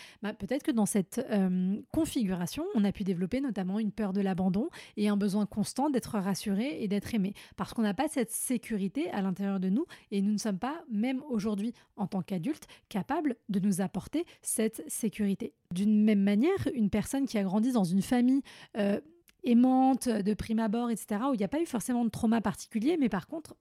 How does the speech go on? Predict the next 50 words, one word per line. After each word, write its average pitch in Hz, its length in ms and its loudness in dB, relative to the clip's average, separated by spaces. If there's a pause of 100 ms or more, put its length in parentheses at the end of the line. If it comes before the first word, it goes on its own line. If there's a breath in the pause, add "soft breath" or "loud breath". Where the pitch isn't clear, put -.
(140)
une 202 140 4
famille 220 380 4
où 226 100 4 (260 loud breath)
les 208 220 2
émotions 240 360 2
n'étaient 208 200 0
pas 208 180 -4 (100)
exprimées, 240 540 -2 (260 loud breath)
ou 214 60 2
alors 202 160 2
les 214 180 2
émotions 208 260 0
n'étaient 214 200 0
pas 190 140 -4 (360 loud breath)
acceptées, 214 540 -2 (320 loud breath)
eh 214 60 -2
bien, 254 240 0 (120)
on 190 120 -2
peut 294 120 -2
avoir 233 260 0
du 165 120 -2
mal 220 180 -2 (320 loud breath)
à - 100 -10
comprendre, 262 640 -4
à 208 80 -2
gérer 190 460 -2
nos 208 120 0
propres 208 440 -4
émotions, 185 400 -4
c'est - 120 -10
ce - 80 -8
que 220 100 0
je 180 60 0
disais 180 200 -2
tout - 200 -10
à 180 60 -2
l'heure, 285 200 -2 (300 loud breath)
et 240 180 2
donc 226 340 0
aussi 302 360 -4
du 214 120 -2
mal 214 160 2
à 196 80 0
comprendre 226 480 -2 (140)
et 226 240 0 (160)
gérer 214 260 4
les 196 180 4
émotions 190 360 2
des 170 220 0
autres, 277 240 -2